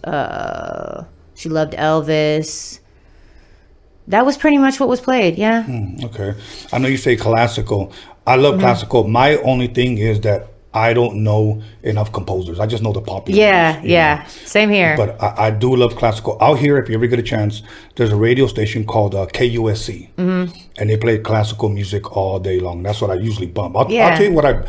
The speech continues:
Speaker 2: you know, 'cause people always ask me as well, when I, whenever I had done interviews, I don't do 'em anymore, but they'll ask me, "What do you play in your car?" I don't play hip hop, I'll be honest. I,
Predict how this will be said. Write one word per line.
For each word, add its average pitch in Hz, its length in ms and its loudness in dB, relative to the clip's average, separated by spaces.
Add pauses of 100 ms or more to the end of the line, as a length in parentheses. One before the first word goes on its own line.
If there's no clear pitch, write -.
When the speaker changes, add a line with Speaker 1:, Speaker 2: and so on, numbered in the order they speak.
(200)
Speaker 2:
you - 80 -4
know, 135 80 2
'cause 123 120 -6
people 185 240 2
always 165 180 4
ask 131 280 2
me 160 180 0
as - 140 -2
well, 110 180 0
when 107 140 0
I, 117 80 2 (160)
whenever 127 300 0
I 123 60 2
had 110 220 0
done 139 180 4
interviews, 104 420 -2
I 117 60 2
don't 120 180 0
do 113 120 0
'em 107 120 0
anymore, 101 480 -4 (440)
but 107 120 -2
they'll 110 160 2
ask 107 180 -2
me, 107 100 0
"What 110 160 2
do 143 80 2
you 151 100 0
play 139 220 0
in 127 80 0
your 101 100 -4
car?" 113 360 -2
I 131 80 4
don't 202 140 4
play 123 180 2
hip 101 200 -4
hop, 87 220 -6
I'll 113 100 2
be 107 120 -4
honest. 101 280 -6
I, 98 140 -4